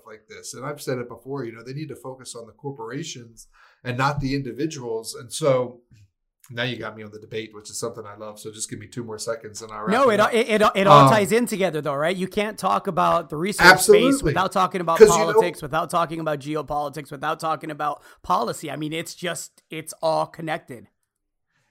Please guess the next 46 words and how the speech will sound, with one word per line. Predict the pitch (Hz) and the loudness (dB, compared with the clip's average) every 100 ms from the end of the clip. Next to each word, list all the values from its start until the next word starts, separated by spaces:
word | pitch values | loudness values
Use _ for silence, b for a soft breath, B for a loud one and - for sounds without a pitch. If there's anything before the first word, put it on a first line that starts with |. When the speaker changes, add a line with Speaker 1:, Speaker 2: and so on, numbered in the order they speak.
| - | 6
Speaker 1:
And | 151 | 6
what | 156 175 | 8 4
happens | 175 - 175 - | 0 -4 -6 -8
the | - | -10
next | 151 147 - | -12 -12 -8
day? | 120 104 101 - | -8 -8 -12 -4
Uh, | 123 117 | -2 -2
Bloomberg, | 110 123 139 139 135 143 - | -4 -2 -2 0 -2 -2 -6
who | 135 | -6
spent | - - 127 127 | -6 -4 -4 -4
already, | 123 113 120 127 123 | -4 -4 -4 -6 -8
like, | 113 110 | -10 -12
half | - 123 | -6 -6
a | 139 | -6
billion | 139 120 123 104 | -8 -6 -6 -6
dollars, | 110 117 117 110 | -4 -4 -4 -6
already | 135 131 120 143 147 | -4 -4 -2 -4 -6
he | 104 | -10
spent | 107 - - - | -12 -14 -16 -18
that, | 110 107 - | -14 -14 -14
some | 107 | -16
four | - 131 135 | -16 -10 -8
hundred | 120 127 | -8 -14
and | 113 | -18
fifty | 104 135 135 117 | -16 -14 -14 -16
million | 110 117 120 | -12 -14 -10
dollars | 113 117 117 113 | -8 -8 -8 -12
on | 110 | -14
ads, | 113 117 107 - - | -12 -10 -12 -14 -6
Speaker 2:
Coffee | 202 220 - | 0 0 4
Speaker 1:
who | 139 | 6
had | |
Speaker 2:
money. | 143 202 | 6 4
Speaker 1:
himself | 170 131 156 | 2 -2 -4
up | - | -8
there, | 160 294 | 0 2
Speaker 2:
<laughs> | |
Speaker 1:
up | - | 2
there | - - - 339 - | 0 -2 -2 -4 2
Speaker 2:
Coffee | 156 240 180 | 4 6 8
Speaker 1:
in | 160 156 | 6 4
the | |
Speaker 2:
money. | 160 | 0
Speaker 1:
pool. | 165 180 | 0 0
Exactly | 143 123 147 147 156 143 | 0 2 2 2 -2 -2
right. | 143 143 117 | 0 -2 -4